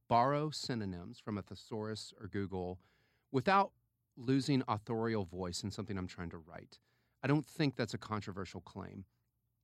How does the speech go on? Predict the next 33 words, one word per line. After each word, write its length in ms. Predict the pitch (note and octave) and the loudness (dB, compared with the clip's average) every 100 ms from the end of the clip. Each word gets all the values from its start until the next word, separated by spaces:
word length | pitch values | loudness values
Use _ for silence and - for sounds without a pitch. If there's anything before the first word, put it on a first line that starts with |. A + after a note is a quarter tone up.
| _ _ _ | _ _ _
Something 340 | - F3+ A3 F#3+ | -10 -4 2 4
like 240 | D3+ A2 - - | 4 2 -2 -6
Chat 280 | - C3+ - | -2 -2 -2
G 160 | A#2 | -4
P 160 | G2+ F#2 | -4 -6
T 540 | - C#3+ B2+ G2+ G#2 - _ _ _ _ _ _ _ _ _ | -8 -2 -2 -2 -8 -16 _ _ _ _ _ _ _ _ _
can 160 | - A#2+ | 0 0
just 180 | B2 - | 0 0
say, 140 | B2 | 0
"Why 220 | G#2 A#2+ | 0 0
don't 140 | F#3 F#3 | 0 0
I 80 | C3 | 0
just 260 | C3 - | -2 -4
write 280 | G#2 A2 A2 | 0 0 0
the 80 | A2 | -4
sentence 500 | - G#2+ G2+ F#2 - - | -4 -4 -4 -10 -12 -8
for 200 | G#2 G#2 | 0 2
you?" 260 | E2+ G#2 A#2 - _ _ _ _ _ | 2 -4 -14 -20 _ _ _ _ _
And 440 | B2 A2+ A#2 A#2 A2 - _ _ _ _ - | -2 0 2 0 -2 -8 _ _ _ _ -4
I 120 | B2+ | -2
could 320 | B2 C3 A2+ G#2 _ _ _ _ _ _ _ _ _ _ _ | 0 0 -2 -6 _ _ _ _ _ _ _ _ _ _ _
ask 260 | A#2+ B2 - | -2 0 0
it 120 | B2 - | -2 2
not 180 | B2 - | 2 2
to 80 | |
stop 260 | B2 D3 B2 | 2 2 4
there, 260 | E3+ G#3+ D3 | 4 6 4
but 180 | B2 - | 2 0
to 100 | A2+ | 0
go 160 | A#2+ | 2
on 180 | B2 B2+ | 4 4
and 120 | G#2 | 4
write 240 | G2+ G#2 | 4 2